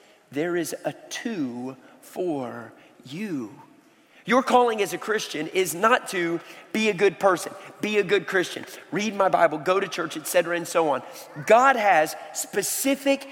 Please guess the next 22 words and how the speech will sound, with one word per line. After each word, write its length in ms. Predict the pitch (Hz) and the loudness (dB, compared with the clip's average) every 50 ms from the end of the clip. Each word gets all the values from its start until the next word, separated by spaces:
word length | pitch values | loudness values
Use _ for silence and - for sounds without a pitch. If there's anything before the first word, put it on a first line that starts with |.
| - - - | -18 -18 -10
talents, 640 | - - - 208 214 226 226 226 233 226 233 - - - - - - 160 147 | -8 -4 0 2 2 2 2 2 0 0 -2 -8 -12 -14 -16 -16 -16 -12 -8
gifts, 400 | - 220 226 240 226 - - - - - - | -2 0 0 0 -2 -4 -10 -12 -12 -18 -4
and 200 | - - 185 180 | -2 -2 -2 0
callings 560 | - - - 214 220 226 220 214 185 175 151 - | -4 2 4 6 6 6 4 0 -2 -4 -6 -8
for 140 | - - | -6 -6
you, 260 | 143 135 139 147 156 - | -6 -2 -2 -2 -2 0
and 180 | - 170 175 | 0 2 2
I 140 | 156 151 147 | 4 2 2
know 380 | 147 147 151 165 185 220 254 285 | 0 0 4 4 4 6 4 2
it 120 | 294 302 - - - - - - - - | 0 -2 -6 -14 -18 -20 -20 -20 -10 -2
'cause 160 | - 190 175 | -2 2 6
I 120 | 190 180 180 | 6 6 6
hung 300 | 147 180 190 202 208 165 | 4 0 -2 -4 -4 -10
pictures 540 | - - 202 170 - - 175 147 147 131 | -6 -6 -6 -6 -4 -6 -6 -6 -6 -8
with 120 | 147 147 147 | -8 -8 0
about 240 | 147 143 135 - - | 2 2 2 2 -4
two 120 | - 165 | -10 -8
dozen 360 | 160 156 151 147 139 139 131 | -2 0 0 0 0 -4 -8
of 60 | - | -8
you 120 | 127 127 123 | -10 -10 -10
this 200 | 143 139 - - | -10 -12 -12 -12
week. 280 | 131 127 - - - | -12 -14 -14 -16 -20